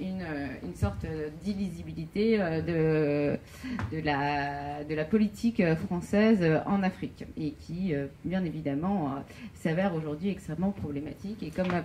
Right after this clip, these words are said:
Pierre, euh, vient de, de le dire, la nature ayant horreur du vide, eh bien, ça, ça laisse, euh, ça laisse la place à, à, à la, à la Russie et, euh, au, au S M P.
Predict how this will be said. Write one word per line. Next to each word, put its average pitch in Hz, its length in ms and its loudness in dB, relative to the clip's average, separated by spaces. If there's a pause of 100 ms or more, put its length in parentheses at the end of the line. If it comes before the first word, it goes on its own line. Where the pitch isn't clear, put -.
Pierre, 175 220 -4 (100)
euh, 151 240 -4
vient 175 160 -6
de, 147 400 -8
de 139 80 -6
le 139 80 -4
dire, 220 260 2 (360)
la 156 80 0
nature 156 340 0
ayant 160 340 0
horreur 156 280 0
du 147 120 -4
vide, 202 300 0 (240)
eh 151 60 -6
bien, 151 320 0
ça, 147 340 0
ça 147 180 -2
laisse, 190 300 0
euh, 143 200 2
ça 143 120 -6
laisse 175 220 -4
la 139 100 -2
place 202 320 0
à, 139 120 0 (340)
à, 135 400 2 (160)
à 147 60 0
la, 143 180 0
à 151 160 2
la 147 180 4
Russie 160 460 2
et, 160 340 0
euh, 139 200 -2 (220)
au, 143 460 -2
au 156 140 2
S 160 260 2
M 180 100 0
P. - 160 -2